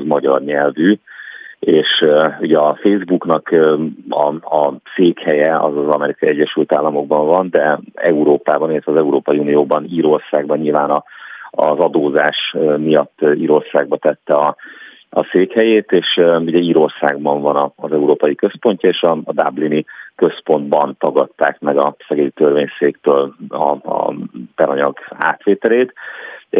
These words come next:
Ezért aztán a bíróság, illetve a törvényszék engem szólított fel arra, hogy, ö,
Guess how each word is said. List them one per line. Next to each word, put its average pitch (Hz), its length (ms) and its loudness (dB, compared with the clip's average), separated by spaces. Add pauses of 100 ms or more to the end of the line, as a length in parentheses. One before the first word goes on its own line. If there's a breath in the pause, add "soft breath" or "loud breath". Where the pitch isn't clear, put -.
(180)
Ezért 95 440 0
aztán 85 420 0
a 80 160 2
bíróság, 80 600 0
illetve 78 280 -2
a 71 60 -12
törvényszék 78 640 0
engem 73 340 0
szólított 71 460 -2
fel 73 180 0
arra, 92 220 4
hogy, 76 280 -2
ö, 73 260 4